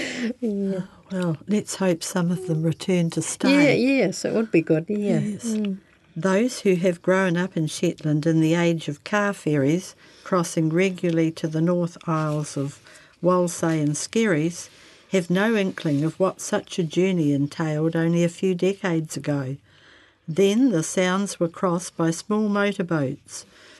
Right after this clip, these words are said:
Speaker 2: with service often interrupted by bad weather. There was a photo of an open boat being used, a bit like a six-a-reen, and I counted about fifty people standing in it, and not a life jacket in sight.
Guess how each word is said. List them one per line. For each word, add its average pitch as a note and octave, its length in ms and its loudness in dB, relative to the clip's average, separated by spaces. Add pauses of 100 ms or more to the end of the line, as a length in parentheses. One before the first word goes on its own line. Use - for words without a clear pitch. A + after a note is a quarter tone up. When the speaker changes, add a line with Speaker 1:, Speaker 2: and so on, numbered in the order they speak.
(140)
Speaker 2:
with F3 200 2
service G3 840 0
often G3 340 0
interrupted E3+ 720 0
by E3 220 0
bad F3 340 0
weather. E3 400 0 (1000)
There G3 160 4
was F#3+ 180 2
a F#3+ 60 0
photo A3+ 560 2
of E3 100 0
an E3+ 100 4
open F#3+ 380 2
boat F#3 380 0
being D#3 320 4
used, C3+ 520 0
a G3 80 -2
bit C4 220 0
like G#3 260 2
a F#3 60 0
six-a-reen, C#3+ 880 -2 (480)
and F3 160 4
I F3 160 4
counted A3 540 0
about E3 320 0
fifty - 400 -4
people F3+ 420 0
standing E3 560 0
in D3 160 2
it, - 220 -6 (320)
and D#3 200 4
not F#3 240 2
a E3 40 -2
life F3 440 0
jacket - 440 -2
in F3 160 0
sight. D#3 540 -4